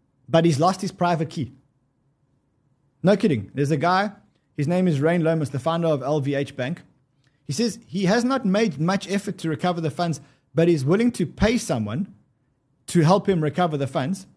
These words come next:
He has been revealed as being the owner of a two hundred fifty thousand dollar Ether wallet bought during the I C O,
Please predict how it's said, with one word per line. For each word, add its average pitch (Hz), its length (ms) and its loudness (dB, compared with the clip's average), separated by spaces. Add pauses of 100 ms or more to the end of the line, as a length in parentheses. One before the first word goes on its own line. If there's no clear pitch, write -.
(640)
He 170 120 0
has 170 120 4
been 190 200 2
revealed 196 300 4
as 180 80 -6
being 185 240 0
the - 120 -2
owner 196 220 0
of 156 160 -4
a - 20 -4
two 151 160 -4
hundred 196 260 -2
fifty 185 300 -6
thousand 160 560 -2
dollar 147 320 0 (100)
Ether 175 340 0
wallet 127 480 -2 (300)
bought 180 360 0
during 160 320 2
the 135 140 -2
I 147 120 0
C 135 240 -2
O, 156 160 -2